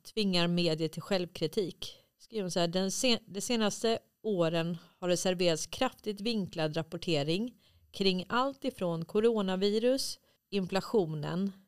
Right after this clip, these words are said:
och den nyss avslutade rättegången om Kyle Rittenhouse."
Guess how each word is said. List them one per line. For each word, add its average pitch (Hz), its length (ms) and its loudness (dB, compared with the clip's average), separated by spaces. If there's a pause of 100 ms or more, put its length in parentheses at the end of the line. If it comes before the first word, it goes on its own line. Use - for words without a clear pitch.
(180)
och 190 120 -2
den 185 200 2
nyss - 440 -2
avslutade 160 800 0
rättegången 147 720 -4
om 143 300 -6
Kyle 147 500 -2
Rittenhouse." - 800 -4